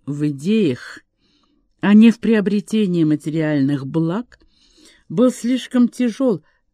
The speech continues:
для среднего человека. Немногие шли за Сократом,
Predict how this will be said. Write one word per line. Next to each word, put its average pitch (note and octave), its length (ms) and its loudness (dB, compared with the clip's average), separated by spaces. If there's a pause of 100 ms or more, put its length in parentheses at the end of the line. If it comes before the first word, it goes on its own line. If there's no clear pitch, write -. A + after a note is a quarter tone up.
для C3+ 440 -4
среднего B2+ 520 -6
человека. B2 680 -10 (340)
Немногие B3 640 4
шли E3 300 -8
за C#3 160 -8
Сократом, - 760 -10